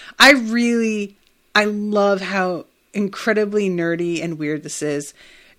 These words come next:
George is sort of like a sleeper character for me, where he snuck up on me a little bit,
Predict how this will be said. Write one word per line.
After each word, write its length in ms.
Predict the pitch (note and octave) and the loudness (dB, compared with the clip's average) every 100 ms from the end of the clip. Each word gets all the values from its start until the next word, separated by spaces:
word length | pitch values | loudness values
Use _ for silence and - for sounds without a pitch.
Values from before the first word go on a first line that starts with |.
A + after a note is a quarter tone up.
| F#3+ | -8
George 800 | - A#3 B3+ C4+ B3 A3+ - - _ _ _ _ _ _ _ _ _ | -2 2 4 4 2 -2 -8 -12 _ _ _ _ _ _ _ _ _
is 180 | A#3+ A#3 | -4 0
sort 240 | - A#3 | 2 4
of 120 | A#3+ | 2
like 160 | B3+ C4 | 0 0
a 80 | A#3+ | 0
sleeper 640 | - - A3+ A3 G#3+ G#3+ | -2 -2 -4 -2 0 0
character 560 | G3+ - G#3+ G#3+ A3 A3+ | -4 -4 -2 -2 -4 -6
for 140 | A3 | -4
me, 280 | A3 A3 G#3+ | -4 -4 -4
where 300 | G3 F#3 F3 | -2 0 0
he 240 | - - G3+ | -2 -8 -6
snuck 380 | - F#3+ F3+ | -4 -4 -4
up 140 | D#3+ D#3+ | -6 -6
on 180 | E3+ F#3 | -6 -6
me 100 | G3+ | -8
a 80 | |
little 220 | G3+ G#3+ G3+ | -8 -8 -6
bit, 420 | G#3 G3 - | -2 -2 -2